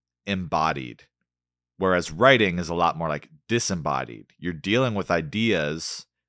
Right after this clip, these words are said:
and you're putting them out in the universe and, like, you might believe them, but you're a little bit more removed from, like, you're not actually hearing,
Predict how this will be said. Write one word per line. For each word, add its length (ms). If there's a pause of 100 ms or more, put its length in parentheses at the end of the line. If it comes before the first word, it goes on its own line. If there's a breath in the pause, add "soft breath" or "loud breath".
(360)
and 120
you're 100
putting 300
them 100
out 140
in 60
the 60
universe 520
and, 120
like, 240
you 220
might 220
believe 420
them, 460 (1300)
but 100
you're 140
a 40
little 160
bit 140
more 240
removed 720
from, 600 (500)
like, 120
you're 100
not 100
actually 360
hearing, 520